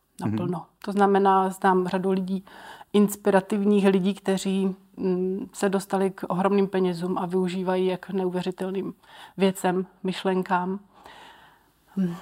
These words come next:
Speaker 1: aktuálně třeba, když zmíním, hm, Ondřeje Vlčka, eh,
Speaker 2: Mhm.
Speaker 1: který má ohromnou, hm, v tuhle chvíli schopnost ovlivnit řadu věcí k dobrému, protože se rozhodl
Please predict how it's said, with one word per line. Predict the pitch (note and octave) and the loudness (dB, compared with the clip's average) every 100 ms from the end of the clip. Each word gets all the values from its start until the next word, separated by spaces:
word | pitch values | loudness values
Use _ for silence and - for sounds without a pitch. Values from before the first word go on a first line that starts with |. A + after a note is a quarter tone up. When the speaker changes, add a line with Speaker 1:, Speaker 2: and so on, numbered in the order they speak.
| - | -6
Speaker 1:
aktuálně | - - G3 F3+ F#3 | -6 2 6 6 6
třeba, | F#3 - F3+ F3+ | 2 0 2 2
když | F3 F3+ | 2 2
zmíním, | F#3+ F#3 F#3 F3+ F3 - - - - | 4 6 6 4 0 -6 -20 -20 -18
hm, | F#3+ F#3+ F#3+ G3+ G#3 | -14 -12 -12 -12 -6
Ondřeje | F#3 F#3+ F3 F#3+ | -2 -2 -2 -2
Vlčka, | F#3 F#3 - F#3+ F3+ - - - - | -2 -6 -4 -2 -2 -6 -20 -20 -8
eh, | - | -2
Speaker 2:
Mhm. | A#2 D#3+ | 0 2
Speaker 1:
který | F#3+ F3+ F3+ F3 - _ _ | 2 2 0 -4 -12 _ _
má | F#3+ F3 F3+ F#3 - - - | -2 0 -2 -10 -18 -20 -10
ohromnou, | - F3 F#3+ F#3 F3+ F3 F3+ F3 - - _ - | -2 0 2 4 2 2 -2 -4 -10 -20 _ -12
hm, | - G3+ G3+ | -8 -8 -10
v | - | -6
tuhle | - F#3+ F#3+ | 0 2 2
chvíli | F#3+ G3 F#3+ F#3 F#3+ F#3 - G3+ | 0 4 6 6 6 2 -4 -8
schopnost | - - G3 G3 G3 - | 0 2 2 2 0 0
ovlivnit | F#3+ G#3 G#3 F#3+ - - - | 2 2 2 0 -2 -14 -2
řadu | G3+ F#3 | 0 2
věcí | F#3 F#3 G3 | 0 -2 -6
k | F#3+ | -2
dobrému, | G3 G3 F#3+ G3 | -2 0 -2 -2
protože | G3 - G3 | -4 -2 -2
se | - | -2
rozhodl | G3 F#3 G3 G3 | -4 -2 0 0